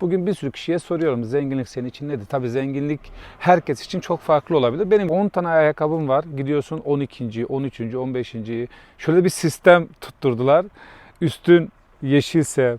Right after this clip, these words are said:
mavi ise ona göre bir ayakkabı aldırtmaya şey çalışıyorlar. O-, çok güzel kahvaltılar hazırlatıyor ve sana diyor ki,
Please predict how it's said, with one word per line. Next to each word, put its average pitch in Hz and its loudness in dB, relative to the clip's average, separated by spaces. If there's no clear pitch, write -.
mavi 127 2
ise 127 -4
ona 160 4
göre 147 6
bir 131 4
ayakkabı 127 4
aldırtmaya 120 -2
şey - -10
çalışıyorlar. 113 -10
O-, 131 -6
çok 156 -4
güzel 156 0
kahvaltılar 147 0
hazırlatıyor 135 -4
ve 147 -2
sana 147 -6
diyor 180 0
ki, 175 -4